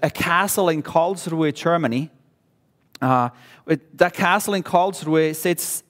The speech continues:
in the middle of, of the city center, and the, the roads sort of emanate from the castle outward into the city. In the, in the castle, at the center of the castle is a tower, and it's an octagon. So eight sides to the castle. At the top of that,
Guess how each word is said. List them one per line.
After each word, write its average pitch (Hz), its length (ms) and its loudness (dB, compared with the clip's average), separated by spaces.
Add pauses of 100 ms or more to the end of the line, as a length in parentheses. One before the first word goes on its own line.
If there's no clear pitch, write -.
(120)
in 160 140 0
the 156 60 4
middle 196 280 2
of, 170 240 -4
of 151 180 0
the 147 100 -2
city 180 380 -2
center, 151 360 -2 (440)
and 156 280 0
the, 151 80 -4
the 147 180 -2
roads 190 340 0
sort 180 160 0
of 156 140 0
emanate 170 560 0
from 160 300 -2
the 147 80 0
castle 147 540 0
outward 131 580 0
into 135 260 -4
the 123 100 -6
city. 143 420 -2 (960)
In 156 160 0
the, 160 160 2 (420)
in 170 120 0
the 175 100 2
castle, 220 460 0
at 180 80 0
the 170 60 -2
center 226 260 0
of 220 80 -2
the 196 80 0
castle 185 360 0
is 160 100 -4
a 151 60 2
tower, 147 580 -2 (360)
and 156 100 0
it's 147 140 -2
an 147 160 -4
octagon. 120 720 -2 (380)
So - 180 -2
eight 160 220 2
sides 147 420 0
to 135 80 -10
the 127 80 -6
castle. 135 480 -2
At 120 80 -2
the 127 80 -2
top - 460 0
of 175 180 -2
that, 170 320 0